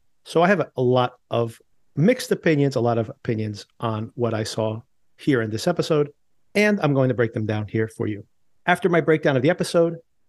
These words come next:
after the episode breakdown, I'll also be providing my personal list of the ten Oscar-nominated films from best to worst. I have finally seen all ten of the Oscar-nominated films, and we are just one week away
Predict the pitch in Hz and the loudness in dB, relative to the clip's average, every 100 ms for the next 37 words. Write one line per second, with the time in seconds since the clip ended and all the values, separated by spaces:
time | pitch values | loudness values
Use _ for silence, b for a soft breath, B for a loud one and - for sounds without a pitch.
0 | - 160 - 139 127 - 117 98 175 175 | -4 -2 0 0 0 0 -4 -2 -2 0
1 | 156 143 - 123 117 214 170 139 131 113 | 0 0 -2 -2 0 -2 0 -2 -2 0
2 | 113 110 110 117 - 120 123 120 120 120 | 0 0 -2 -6 -6 0 2 2 2 0
3 | 233 - 113 107 110 - - _ 123 120 | -2 0 -2 -2 -6 -10 -14 _ 0 2
4 | 117 113 _ _ _ - 131 - 143 151 | 0 -4 _ _ _ -4 -4 0 0 0
5 | 185 _ _ - 131 - 123 113 110 107 | -4 _ _ -2 -2 0 0 2 0 -2
6 | - 160 156 147 - _ _ _ _ 226 | -2 0 0 -2 -8 _ _ _ _ -2
7 | 165 135 131 - - - 185 113 110 - | 0 0 0 -4 -16 -4 0 2 0 -4
8 | - _ _ _ - 143 127 135 117 117 | -16 _ _ _ -2 0 0 0 0 0
9 | - 113 - 113 110 185 208 208 - 110 | -2 -4 0 -2 0 0 2 0 -4 -4
10 | 110 101 - 101 101 98 - 135 123 123 | -4 -4 -6 -8 -6 -8 -4 -2 0 -4
11 | - 120 117 107 117 - 131 156 135 135 | -4 -2 0 0 -4 -4 -2 2 0 -2
12 | - 113 101 98 104 | -4 -2 -2 -4 -8